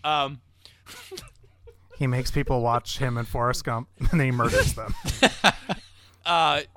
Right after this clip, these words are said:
Speaker 1: so this is a, this is, I think this is a pretty well-known fact, but I think it's pretty amazing. Uh, Tom Hanks and, and Zemeckis and all of them were really struggling on what to do about Forrest Gump's accent. How do you, how do you do it? How do you pronounce, how do you,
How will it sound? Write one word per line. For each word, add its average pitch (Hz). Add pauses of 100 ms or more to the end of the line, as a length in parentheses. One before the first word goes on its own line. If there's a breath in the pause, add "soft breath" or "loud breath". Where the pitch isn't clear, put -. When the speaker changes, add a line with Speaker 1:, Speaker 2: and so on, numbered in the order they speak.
(140)
Speaker 1:
so 196
this 214
is 311
a, 196 (100)
this 196
is, 196
I 170
think 254
this 262
is 220
a 196
pretty 170
well-known 151
fact, 262
but 143
I 120
think 151
it's 143
pretty 143
amazing. 120 (520 soft breath)
Uh, -
Tom 240
Hanks 196 (360)
and, 127
and 120 (120)
Zemeckis 123
and 123
all 117
of 120
them 117
were 107
really 127
struggling 120
on 101
what 107
to 113
do 92 (500 soft breath)
about 101
Forrest 92
Gump's 80
accent. 76 (320)
How 113
do 110
you, 101
how 120
do 110
you 104
do 87
it? 69 (100)
How 101
do 95
you 92
pronounce, 85
how 104
do 107
you, 92